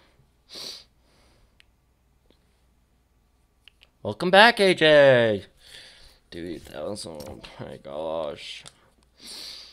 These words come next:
I got... by that guy. Oh my gosh. That guy was so bad, too.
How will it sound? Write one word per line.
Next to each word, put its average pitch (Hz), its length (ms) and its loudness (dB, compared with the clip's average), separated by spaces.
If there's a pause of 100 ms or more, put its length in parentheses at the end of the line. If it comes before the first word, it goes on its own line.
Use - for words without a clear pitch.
(220)
I 78 60 -14
got... 82 300 -10 (1500)
by 65 200 -12
that 98 180 -14
guy. 92 300 -8 (3000)
Oh 127 300 -4
my 95 260 -6
gosh. 101 800 0 (2000)
That - 120 -20
guy 107 160 -10
was 107 160 -8
so 104 280 -6
bad, 57 460 -12
too. 92 360 -16